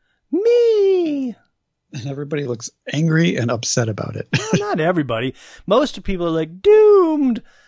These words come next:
Speaker 1: And then one of the girls is like, "Five pence says we'll pull it off." The other girl's like,
Speaker 2: <laughs>
Speaker 1: "What kind of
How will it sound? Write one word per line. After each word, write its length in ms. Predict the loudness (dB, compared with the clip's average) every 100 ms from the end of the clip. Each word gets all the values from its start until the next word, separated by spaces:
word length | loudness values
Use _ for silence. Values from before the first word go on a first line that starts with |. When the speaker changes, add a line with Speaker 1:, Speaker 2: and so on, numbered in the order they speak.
| _ -12
Speaker 1:
And 140 | -6
then 220 | -2 0
one 120 | 0 0
of 60 |
the 40 | 0
girls 300 | 0 -2 -4
is 140 | -6
like, 180 | -6 -4
"Five 400 | -2 0 0 0
pence 320 | 2 2 0
says 300 | 0 0 2
we'll 160 | 0 -2
pull 320 | -2 -2 0
it 160 | -2 0
off." 580 | 4 4 4 -2 -20 -20 _ _ -8
The 80 |
other 100 | -6
girl's 220 | 0 0 0
like, 140 | -2
Speaker 2:
<laughs> 40 |
Speaker 1:
"What 280 | 0 -2 -2
kind 320 | 0 2 2
of 100 | -2